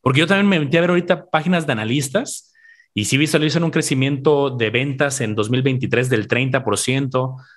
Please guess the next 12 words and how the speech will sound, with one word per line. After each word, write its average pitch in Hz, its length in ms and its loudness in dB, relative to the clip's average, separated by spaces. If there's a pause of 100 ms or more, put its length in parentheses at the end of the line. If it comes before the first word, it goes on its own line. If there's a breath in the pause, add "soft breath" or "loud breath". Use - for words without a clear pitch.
veinticuatro 123 680 2
del 117 120 2
veintiuno 110 440 0
por 107 160 -2
ciento, 131 560 -2 (240 loud breath)
en 120 140 0
veinticinco 131 640 0
ya 135 160 2
lo 135 80 0
bajan 127 300 -2
al 101 140 -2
once. 131 500 -2